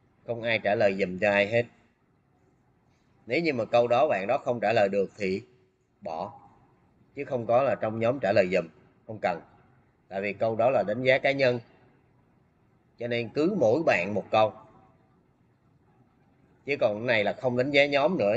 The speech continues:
Cho nên là ví dụ như là lúc đó thầy nêu cho bạn A câu hỏi ba. Rồi bạn A không trả lời được thì thôi bỏ qua. Đến bạn B. Bạn B trả lời câu của bạn B, bạn C trả lời câu của bạn C. Cho nên chỗ này mình không đánh giá nhóm,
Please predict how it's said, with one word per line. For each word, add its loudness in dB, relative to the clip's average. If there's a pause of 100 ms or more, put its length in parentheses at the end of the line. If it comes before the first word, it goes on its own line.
Cho 2
nên 2
là 4
ví 0
dụ 0
như 2
là 2 (300)
lúc -6
đó 4
thầy -2
nêu 2
cho 4
bạn -2
A 4 (200)
câu 2
hỏi 4
ba. 4 (840)
Rồi -4
bạn -2
A 0
không -4
trả 0
lời 4
được -2
thì -4
thôi 0
bỏ 2
qua. 0 (460)
Đến -12
bạn -10
B. -2 (1120)
Bạn -10
B -2 (160)
trả 0
lời 2
câu 0
của -8
bạn -4
B, 0 (180)
bạn -6
C 0
trả 4
lời 2
câu 2
của -6
bạn -6
C. -10 (2250)
Cho -6
nên -6
chỗ -2
này 0
mình -6
không -6
đánh 0
giá 4
nhóm, 0